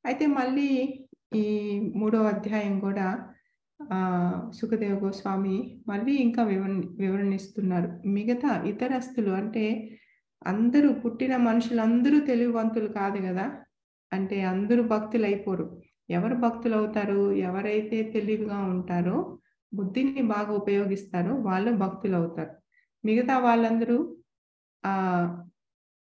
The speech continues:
అజ్ఞానంలో ఉంటారు. ఈ అజ్ఞానుల గురించి కూడా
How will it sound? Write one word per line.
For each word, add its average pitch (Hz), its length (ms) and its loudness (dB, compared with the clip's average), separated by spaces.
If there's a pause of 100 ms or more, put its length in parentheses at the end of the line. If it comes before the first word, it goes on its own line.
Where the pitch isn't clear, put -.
(120)
అజ్ఞానంలో 220 680 2
ఉంటారు. 180 640 -2
ఈ 220 160 4
అజ్ఞానుల 233 760 4
గురించి 233 320 2
కూడా 233 360 -2